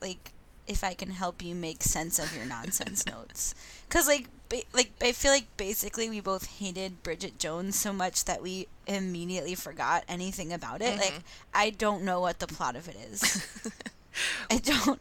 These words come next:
Speaker 2: Well, apparently, it, like Clueless, um, or maybe Clueless is an adaptation of something else. Yeah, I think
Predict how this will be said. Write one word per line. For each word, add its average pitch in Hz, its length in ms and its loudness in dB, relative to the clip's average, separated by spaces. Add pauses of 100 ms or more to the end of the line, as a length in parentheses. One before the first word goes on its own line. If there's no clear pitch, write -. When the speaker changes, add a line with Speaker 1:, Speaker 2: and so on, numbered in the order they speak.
(120)
Speaker 2:
Well, 220 180 10
apparently, 202 880 8 (140)
it, 160 280 4 (320)
like 175 380 4 (100)
Clueless, 170 680 2 (340)
um, 147 500 4 (680)
or 190 200 -8 (240)
maybe 190 280 -2
Clueless 160 480 -4
is 151 140 -4
an 160 80 -8
adaptation - 580 -4
of - 80 -6
something - 360 -6
else. - 420 -2
Yeah, 180 300 -2 (140)
I 185 60 -8
think 202 160 -12